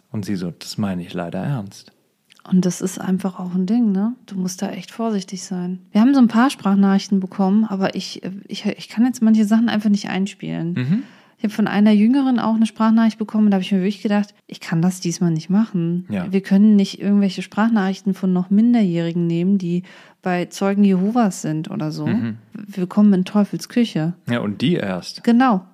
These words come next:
Speaker 2: Also d-, d-, das meine ich damit,
Speaker 1: Ja,
Speaker 2: ne? Also
Speaker 1: ja.
Speaker 2: wir, wir bringen jemanden in Schwierigkeiten damit.
Speaker 1: Ja.
Speaker 2: Das ist das Schwierige bei dem Thema. Wann merkst du es überhaupt, dass du in etwas drin bist, was echt nicht gut ist? Ich hab das n-, sehr lange nicht gemerkt bei mir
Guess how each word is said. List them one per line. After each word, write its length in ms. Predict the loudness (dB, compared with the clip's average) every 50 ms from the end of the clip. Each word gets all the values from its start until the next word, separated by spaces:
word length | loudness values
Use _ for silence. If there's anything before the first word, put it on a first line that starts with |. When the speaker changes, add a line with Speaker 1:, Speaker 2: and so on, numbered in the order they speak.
| _ _
Speaker 2:
Also 320 | -2 0 2 2 2 2 0
d-, 180 | -2 -6 -12 -14
d-, 160 | -14 -12 -6
das 180 | -4 -2 0 4
meine 220 | 4 6 6 6
ich 80 | 4 4
damit, 260 | 2 2 2 2 2
Speaker 1:
Ja, 80 | 2 2
Speaker 2:
ne? 200 | 2 2 2 2
Also 180 | 2 2 2 2
Speaker 1:
ja. 60 | 2
Speaker 2:
wir, 260 | 2 2 2 2 0
wir 140 | -2 -2 -2
bringen 340 | -4 -2 0 4 4 4 4
jemanden 600 | 4 4 4 6 6 6 4 4 4 4 2 2
in 180 | 2 2 2 0
Schwierigkeiten 840 | 0 0 0 0 2 2 0 0 -4 -6 -6 -6 -6 -4 -4 -6 -4
damit. 380 | -4 -4 -4 -6 -6 -8 -12 _ _ -8
Speaker 1:
Ja. 160 | -8 -8 -8 -10 _ _ _ _ _ _ _ -2
Speaker 2:
Das 120 | -2 -2
ist 160 | -2 0 0
das 100 | 0 0 0
Schwierige 480 | 0 0 2 4 4 6 6 4 4 4
bei 140 | 2 2 2
dem 180 | 0 0 0
Thema. 580 | -2 -2 0 2 4 4 4 4 2 0 -2 -4 -6 -12 _ _ _
Wann 220 | 2 6 8 8 10
merkst 380 | 8 8 6 4 0 -6 -10
du 20 | -6
es 80 | -2
überhaupt, 540 | 0 2 2 2 2 2 0 0 -2 -4 -6
dass 100 | -8 -6
du 80 | -4 -2
in 80 | -2 -2
etwas 360 | -2 -2 -2 -4 -4 -4 -4
drin 320 | 0 2 4 6 6 6
bist, 500 | 4 4 0 -2 -6 -10 -16 -18 -20 -20 _ _ _ _ _ _ _
was 260 | -6 -6 -6 -6 -10 -10
echt 320 | -8 -8 -8 -6 -4 -2
nicht 240 | 0 0 -2 -4 -8
gut 280 | -8 -8 -8 -6 -6
ist? 320 | -6 -4 -4 -4 -6 -8 -14 -20 -20 -20 -20 -20 -20 -20 -20 _ _ _
Ich 180 | -12 -10 -10 -10
hab 100 | -4 -2
das 220 | -2 -2 2 2
n-, 240 | 2 2 2 0 -2
sehr 200 | 0 2 2 2
lange 240 | 4 4 4 6 6
nicht 220 | 6 4 2 0
gemerkt 400 | -2 0 0 0 0 0 -2 -4
bei 100 | -4 -2
mir 400 | 0 0 2 2 2 2 0 -2